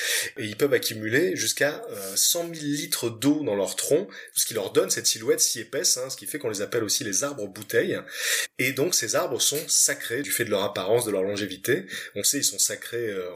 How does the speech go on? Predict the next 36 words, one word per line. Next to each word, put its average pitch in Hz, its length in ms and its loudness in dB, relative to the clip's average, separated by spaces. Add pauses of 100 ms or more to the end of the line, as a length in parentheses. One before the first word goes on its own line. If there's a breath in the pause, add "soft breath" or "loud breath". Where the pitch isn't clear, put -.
en 92 80 -10
Afrique 139 420 -2
et - 40 0
à 110 80 0
Madagascar. 95 800 -2
Donc 107 140 -10
la 104 60 -4
photo 117 300 -8
qui - 160 -8
est 104 40 -6
dans 95 100 -8
le 95 40 -12
bouquin, 123 380 -4 (240 loud breath)
c'est 107 220 0
l'allée 143 320 2
des 143 100 0
baobabs 113 460 4
à - 20 -10
Madagascar, 110 640 0 (440 loud breath)
qui - 100 -14
est 101 40 -10
constituée 117 440 -2
comme 135 160 -2
ça - 160 4
d'une 98 300 -6
douzaine 131 400 -2
de 110 80 -6
baobabs 107 320 2
gigantesques 120 640 0
qui - 140 -14
bordent 143 260 -4
une, 107 100 -10
une 95 120 -12
route 139 300 -4
de 104 80 -4
terre, 117 480 -2